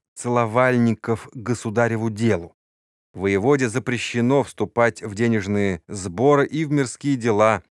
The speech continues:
отнимать волю в мирском окладе и в иных делах, запрещено складывать данный оклад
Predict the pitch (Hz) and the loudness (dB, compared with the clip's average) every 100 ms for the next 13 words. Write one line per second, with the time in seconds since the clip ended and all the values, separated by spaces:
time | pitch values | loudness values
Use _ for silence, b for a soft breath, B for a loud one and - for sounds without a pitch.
0 | _ - 87 104 107 120 117 85 107 117 | _ -14 -6 0 2 2 0 -6 -4 0
1 | 127 120 104 107 - - 113 104 101 123 | 2 2 2 0 0 0 2 0 0 0
2 | 135 110 - _ 131 117 117 120 123 98 | 0 -2 -8 _ -6 -2 2 2 2 0
3 | 107 120 113 - - _ _ 95 101 107 | 0 2 0 -4 -18 _ _ -8 -4 -4
4 | - 110 120 120 - 117 117 113 110 - | -4 0 2 0 0 0 2 0 -4 -6
5 | 107 120 117 107 104 - 110 | 0 2 2 2 0 2 0